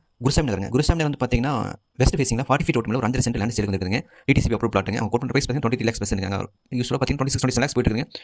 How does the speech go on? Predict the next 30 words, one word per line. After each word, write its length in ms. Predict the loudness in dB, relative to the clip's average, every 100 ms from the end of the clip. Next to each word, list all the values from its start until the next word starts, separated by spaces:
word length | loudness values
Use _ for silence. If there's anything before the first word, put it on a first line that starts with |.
| -6
இது 80 | -4
வந்து 120 | 0
சைட் 140 | 0 2
வந்து 100 | 0
பாத்தீங்கன்னா 280 | 0 -2 -2 -4 -6 0
ரோடு 140 | 0 0
குத்து 180 | 0 0
வருங்க. 160 | 0 -6 -4
So 80 | -2
உங்க 120 | 0
ரேட் 100 | 0
வந்து 120 | 0
கம்மி 120 | 0
கொடுக்குறாங்க. 240 | 0 -4 0
ஃபார்ட்டி 140 | 0
ஃபீட் 120 | 2 0
ரோடுங்க. 180 | -2 -4 -4 0
நிறைய 140 | 2 2
ப்ராஜெக்ட்ஸ் 240 | 0 0
வந்துட்டு 160 | -2 0
இருக்காங்க 180 | 0 0
ஏரியால 220 | -2 -2
இன்வெஸ்ட்மெண்ட்டுக்கு. 400 | -2 -4 -4 -6 -8 0
இது 100 | 0
இண்டிவிஜுவல் 200 | 2 2
வீடு 80 | 2
கட்டுறதுக்கும் 220 | 0 0
ஒரு 60 | 0
பெஸ்ட் 120 | 0
ஆப்ஷனுங்க. 240 | -4 -8